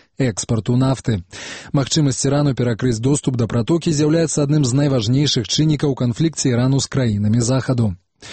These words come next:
У сталіцы Малайзіі Куала-Лумпуры затрыманыя амаль паўтары тысячы дэманстрантаў, якія сабраліся сёння на акцыю з патрабаваннем рэформы выбарчага заканадаўства. Паводле мясцовай паліцыі, затрыманні здарыліся ў сувязі з тым, што акцыя не была ўзгодненая з уладамі.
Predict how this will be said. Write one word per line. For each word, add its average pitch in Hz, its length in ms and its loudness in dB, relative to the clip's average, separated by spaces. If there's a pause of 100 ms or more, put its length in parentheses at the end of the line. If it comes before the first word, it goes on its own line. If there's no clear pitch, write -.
(400)
У 143 140 2
сталіцы 202 420 0
Малайзіі 190 480 2
Куала-Лумпуры 160 960 2
затрыманыя 139 640 2
амаль 139 240 2
паўтары 135 400 0
тысячы 147 480 0
дэманстрантаў, 139 720 0
якія 156 240 0
сабраліся 131 580 0
сёння 175 380 2
на 143 180 2
акцыю 160 300 -2
з - 80 -8
патрабаваннем 131 720 0
рэформы 143 580 0
выбарчага 127 540 0
заканадаўства. 117 880 0 (560)
Паводле 175 320 2
мясцовай 156 480 0
паліцыі, 156 400 0
затрыманні 127 640 0
здарыліся 135 560 0
ў - 20 2
сувязі 117 400 0
з 113 80 -2
тым, 175 220 0
што 156 180 0
акцыя 160 300 0
не 143 160 2
была 123 340 0
ўзгодненая 113 640 2
з 117 160 0
уладамі. 131 540 2